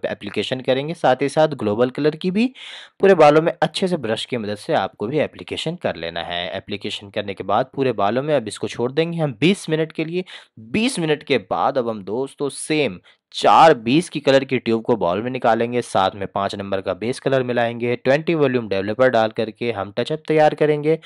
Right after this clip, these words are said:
और अच्छी तरीके से पूरे बालों में अब हम टचअप अप्लाई करेंगे। टचअप अप्लाई करने के बाद दस मिनट के लिए और छोड़ेंगे, यानी कि बीस मिनट पहले छोड़ा था, दस मिनट अब टोटल आधे घंटे के बाद क्लाइंट को अब हम बैक वॉश पे ले आके सबसे पहले रूट को रिंस आउट करेंगे।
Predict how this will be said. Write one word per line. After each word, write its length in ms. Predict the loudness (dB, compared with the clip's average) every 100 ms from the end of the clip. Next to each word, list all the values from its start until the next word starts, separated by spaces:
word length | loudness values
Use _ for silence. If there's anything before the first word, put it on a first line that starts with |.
| -12 -12 -2
और 160 | -2 0
अच्छी 240 | -2 -2 -2
तरीके 320 | 0 0 -4
से 100 | -8
पूरे 220 | -8 -6
बालों 300 | -2 -2 0
में 80 | -2
अब 80 | -4
हम 140 | -4 -4
टचअप 260 | -4 -4 -10
अप्लाई 300 | -8 -10 -8
करेंगे। 460 | -8 -8 -6 -8 -10 -20 -12
टचअप 200 | -6 -4
अप्लाई 280 | 0 2 2
करने 260 | 2 0 0
के 80 |
बाद 140 | 0 0
दस 200 | -2 -4
मिनट 200 | -4 -6
के 120 | -6 -6
लिए 100 | -4
और 160 | -4
छोड़ेंगे, 400 | -2 -2 -2 -2
यानी 160 | -4 -4
कि 80 | -8
बीस 260 | -8 -10 -8
मिनट 220 | -10 -6
पहले 220 | -4 -2
छोड़ा 260 | 0 2 2
था, 100 | 0
दस 220 | -4 -6
मिनट 260 | -6 -6 -6
अब 80 | -4 0
टोटल 260 | 2 2 4
आधे 220 | 4 6
घंटे 260 | 2 0 0
के 80 | 2
बाद 220 | 2 2
क्लाइंट 320 | 0 0 0
को 100 | 0
अब 120 | 0
हम 120 | 0
बैक 180 | -4 -4 -4
वॉश 140 | -6
पे 120 | -6
ले 120 | -2 -2
आके 200 | 0 -4
सबसे 240 | -6 -2
पहले 340 | 2 2 2 0
रूट 380 | 2 4 4 0
को 220 | -6 -4
रिंस 300 | -2 -4 -4
आउट 200 | -4 -4
करेंगे। 420 | -8 -10 -10 -14